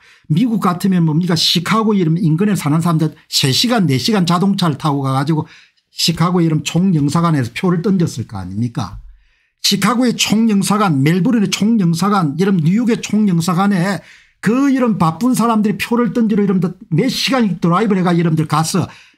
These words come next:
맨하탄에 살면 좀 쉽겠지만 여러분들 뉴욕이, 미국이 얼마나 광활합니까?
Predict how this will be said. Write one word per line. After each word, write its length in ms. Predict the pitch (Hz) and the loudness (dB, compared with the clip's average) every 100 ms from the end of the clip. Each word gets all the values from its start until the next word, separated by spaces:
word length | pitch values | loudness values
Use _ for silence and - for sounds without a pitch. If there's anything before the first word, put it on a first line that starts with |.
| - | -2
맨하탄에 580 | 165 175 247 277 262 202 | 0 0 0 0 0 0
살면 260 | 196 196 | 0 0
좀 140 | 196 165 | 0 0
쉽겠지만 960 | - 139 185 208 - 139 135 180 113 - - | 0 -2 -2 -2 -2 -2 0 0 -2 -4 -4
여러분들 400 | 202 202 185 156 | 0 0 0 0
뉴욕이, 600 | 196 254 262 240 233 208 | 0 0 0 -2 -6 -6
미국이 300 | 233 302 277 | -2 0 0
얼마나 640 | 247 247 262 285 302 285 - | 0 0 0 2 0 0 0
광활합니까? 800 | 127 123 127 139 143 147 - | 0 2 2 0 0 -4 -6